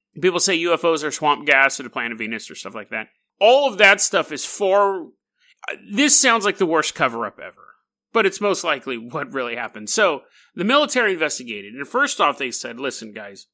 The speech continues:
those three military trucks that were driving down the road that night, that it was a scheduled drive. Those trucks go through that area all the time,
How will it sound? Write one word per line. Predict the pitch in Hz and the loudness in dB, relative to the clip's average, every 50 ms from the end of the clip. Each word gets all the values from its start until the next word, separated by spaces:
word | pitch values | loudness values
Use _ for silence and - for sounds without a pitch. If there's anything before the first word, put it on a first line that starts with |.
| _ - | _ 2
those | 170 214 240 226 - - | 4 4 4 4 2 -4
three | - 175 180 220 240 | -4 0 0 0 0
military | 233 208 214 214 220 208 - - 214 202 190 | 2 2 2 2 2 0 -2 0 2 2 2
trucks | 190 - - 185 196 208 - - | 0 0 2 2 2 2 2 0
that | - 185 | -2 -2
were | 170 160 | -2 0
driving | 139 143 156 165 180 185 | 2 2 2 2 2 0
down | 175 170 | -2 -2
the | 156 | -2
road | 147 147 151 160 | -2 -2 -2 0
that | 165 180 175 180 | 0 0 0 0
night, | 185 190 190 185 - | -2 -4 -4 -2 0
that | 160 151 147 | 2 2 2
it | 160 147 | 0 -2
was | 135 147 143 123 | -4 -4 -4 -4
a | 131 123 117 | -4 -4 -2
scheduled | - - - - 190 190 185 202 214 220 226 220 180 | -2 -2 0 2 2 2 2 0 -2 -4 -4 -8 -6
drive. | 165 175 165 160 170 165 165 170 156 - _ _ _ | -2 0 2 4 4 2 2 -2 -6 -12 _ _ _
Those | - 170 170 - | -2 0 0 0
trucks | - - 208 - - - | 2 2 2 2 2 0
go | 196 185 180 | 0 0 0
through | - 185 | 0 0
that | 175 175 165 | 0 0 2
area | 151 160 156 151 147 147 143 | 2 4 4 4 4 4 2
all | - - 160 147 139 | 2 2 0 0 0
the | 139 131 | 0 -4
time, | - - 139 123 120 120 117 120 | -4 -2 0 0 2 0 0 -4